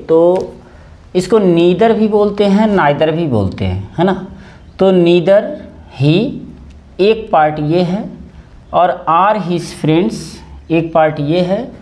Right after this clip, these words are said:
और "have completed" ये सी part है, this work डी पार्ट है और no error ई पार्ट है। एग्जाम में ये जो तीनों क्वेश्चन दिया गया है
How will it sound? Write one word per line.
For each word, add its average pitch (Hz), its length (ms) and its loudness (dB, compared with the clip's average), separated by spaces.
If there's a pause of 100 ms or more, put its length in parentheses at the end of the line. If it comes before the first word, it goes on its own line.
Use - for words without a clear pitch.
(320)
और 160 140 4
"have 175 320 0 (120)
completed" 160 760 0 (280)
ये 160 80 0
सी 180 220 -2
part 185 380 0
है, 226 220 -4 (380)
this 180 280 0
work 170 400 0 (240)
डी 147 200 2
पार्ट 180 380 0
है 214 200 2
और 165 600 0 (360)
no 180 240 4
error 147 260 2 (220)
ई 139 100 2
पार्ट 98 360 -4
है। - 160 -14 (720)
एग्जाम 190 380 2
में 220 480 0 (600)
ये 196 200 2
जो 208 160 2
तीनों 202 320 0
क्वेश्चन 196 440 0
दिया 180 220 2
गया 170 240 2
है 208 240 -2